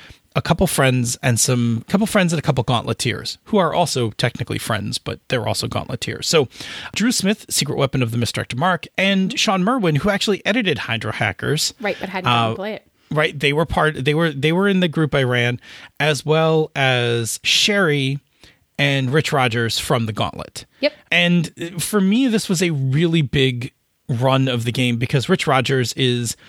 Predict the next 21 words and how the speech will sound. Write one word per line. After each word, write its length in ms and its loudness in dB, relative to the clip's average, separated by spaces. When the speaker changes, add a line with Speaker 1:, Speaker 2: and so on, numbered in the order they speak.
Speaker 1:
uh, 220 0
one 420 2
of 240 0
the 100 0
hosts 460 -2
of 220 -4
Plus 280 0
One 140 0
Forward, 580 4
Speaker 2:
Mm-hmm. 380 -4
Speaker 1:
literally 880 2
the 640 0
podcast 760 -2
about 320 0
P 140 0
B 120 -2
T 200 -2
A 80 0
games, 340 -8
right? 260 0
Like, 200 2